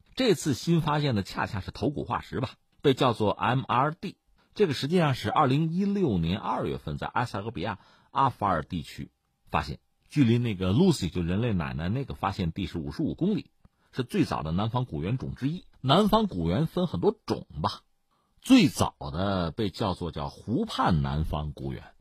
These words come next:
之前大家认为呢，这个湖畔种吧，湖畔南方古猿，随着时间的推移，逐渐进化成了南方古猿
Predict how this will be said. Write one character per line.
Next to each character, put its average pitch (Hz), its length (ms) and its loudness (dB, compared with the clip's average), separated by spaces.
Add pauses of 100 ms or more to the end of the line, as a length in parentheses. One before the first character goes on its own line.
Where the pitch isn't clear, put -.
(160)
之 220 160 0
前 196 180 0
大 123 140 2
家 120 100 0
认 123 220 2
为 80 160 0
呢， 90 160 0
这 110 160 -10
个 85 180 -6 (400)
湖 165 280 0
畔 165 320 4
种 67 200 0
吧， 87 80 4
湖 117 240 -2
畔 117 140 0
南 104 140 0
方 117 120 0
古 80 160 -2
猿， 85 220 0 (420)
随 120 220 2
着 117 80 0
时 - 180 -6
间 117 160 0
的 107 80 0
推 110 220 -4
移， 107 100 -2
逐 104 220 -4
渐 127 180 0
进 180 300 0
化 76 240 -6
成 80 180 -6
了 78 80 -4
南 87 240 2
方 98 240 2
古 69 240 -4
猿 73 240 -4